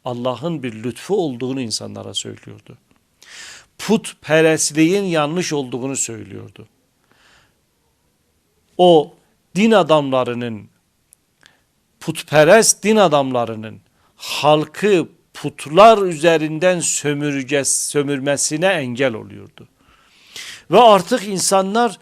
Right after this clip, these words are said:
putperestliği bırakmış, tek Allah'a inanıyorlardı. Hazreti Yusuf artık zindanda değildi ki. Eli açıktı, genişti. Halkın da ekonomi sıkıntısının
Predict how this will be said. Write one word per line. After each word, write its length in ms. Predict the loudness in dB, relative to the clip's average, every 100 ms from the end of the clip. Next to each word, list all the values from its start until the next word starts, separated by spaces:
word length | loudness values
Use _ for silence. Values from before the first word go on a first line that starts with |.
| _ _
putperestliği 880 | -14 -10 -2 0 0 -2 -4 -4 0
bırakmış, 680 | 0 0 -2 -2 -2 -4 -12 _ _ _ _ _ _ _ _ _ -14
tek 320 | 0 0 0 -4
Allah'a 460 | -4 -2 -2 0 0
inanıyorlardı. 960 | -2 -8 -16 -20 -20 -20 -20 -20 -20 _ _ _ _ _ _ _ _
Hazreti 460 | -6 -4 -2 -4 -4
Yusuf 480 | -6 -4 -6 -10 -10
artık 380 | -12 -10 -12
zindanda 640 | -10 -8 -8 -10 -8 -10 -8
değildi 340 | -8 -8 -14
ki. 240 | -16 -18 -18 _ _ _ -12
Eli 240 | -8 -6
açıktı, 600 | -6 -6 -10 -12 -16 -20 _ _ _ _ -14
genişti. 680 | -6 -4 -4 -6 -8 -12 -20 _ _ _ _ _ _ _ _ _ _ _ _ _ _ -10
Halkın 600 | 0 0 0 -2 0 0
da 180 | 0
ekonomi 600 | -2 -2 4 4 4 2
sıkıntısının 1080 | 2 0 -2 -6 -6 -4 -2 0 0 0 -2